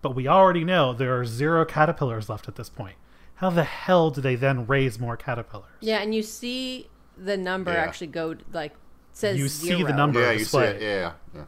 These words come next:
Speaker 1: That's literally not possible. They're the same thing. They're the same species. You have to keep something around to breed more.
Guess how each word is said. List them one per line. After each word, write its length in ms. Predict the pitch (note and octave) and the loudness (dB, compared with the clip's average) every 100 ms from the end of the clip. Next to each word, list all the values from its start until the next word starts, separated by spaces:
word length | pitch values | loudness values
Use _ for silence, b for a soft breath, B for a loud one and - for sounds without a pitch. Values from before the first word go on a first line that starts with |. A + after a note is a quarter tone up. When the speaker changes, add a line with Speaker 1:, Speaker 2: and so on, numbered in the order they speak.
| b b b | b b b
Speaker 1:
That's 260 | - D#3+ - | 4 4 2
literally 560 | C#3 D#3+ F3 F3+ F3+ E3+ | -2 2 2 2 2 2
not 300 | C#3 C#3 - | 2 2 4
possible. 460 | D3 D3+ - B2 A#2 | 4 4 0 -6 -4
They're 120 | B2+ | -4
the 100 | B2+ | -4
same 420 | - D#3+ D#3+ D3 | -2 0 2 0
thing. 340 | - E3 D3+ A2+ | 0 0 0 -2
They're 80 | |
the 120 | A#2 B2+ | -6 -6
same 320 | - D3+ C#3 | -2 -2 0
species. 560 | - D3 D3 - A2+ | -2 -2 -4 -4 -8
You 120 | B2 C3 | -8 -4
have 220 | C#3 - | -4 -4
to 80 | - | -10
keep 300 | - D#3+ - | -12 -12 -8
something 420 | - C#3 - C#3 | -4 -4 -2 -2
around 600 | B2 A#2+ C3+ A#2+ A2+ A2 | -4 -2 0 0 -4 -8
to 140 | - A2+ | -14 -12
breed 360 | B2 B2 A2 | -8 -8 -8
more. 380 | A2 B2 F#2+ F#2+ | -8 -8 -10 -14